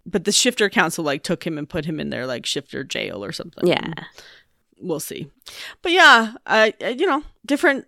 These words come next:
Speaker 1: different book, but still good. Still, still
Speaker 2: Yeah.
Speaker 1: very sweet, very good. Like, I like it. And I, I really do wanna read the third one. I, I enjoy this world.
Speaker 2: Mm-hmm.
Speaker 1: You know,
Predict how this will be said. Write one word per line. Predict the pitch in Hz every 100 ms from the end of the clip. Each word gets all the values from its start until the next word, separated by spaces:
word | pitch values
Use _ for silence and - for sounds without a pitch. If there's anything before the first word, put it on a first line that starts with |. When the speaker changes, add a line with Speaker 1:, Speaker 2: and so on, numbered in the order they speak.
| -
Speaker 1:
different | 285 427 349
book, | 190 180
but | 220
still | - - 349
good. | 208 170 165 185
Still, | - - 240 220 -
still | 427 523 180
Speaker 2:
Yeah. |
Speaker 1:
very | 180 220 226
sweet, | 233 190 180 -
very | 175 180
good. | 175 156 147
Like, | 147 147 - - -
I | 196
like | 190 151 160
it. | 147 - _
And | - 214
I, | 208 -
I | 214
really | 214 226
do | 190 180
wanna | 170 156
read | 151
the | 147
third | - 135 127
one. | 120 131
I, | 147 -
I | 175
enjoy | 190 202 214 220
this | 196 190
world. | 165 160 156 156 170
Speaker 2:
Mm-hmm. | 370 508 539 - - _ _ _ _ 202
Speaker 1:
You | 202
know, | 175 175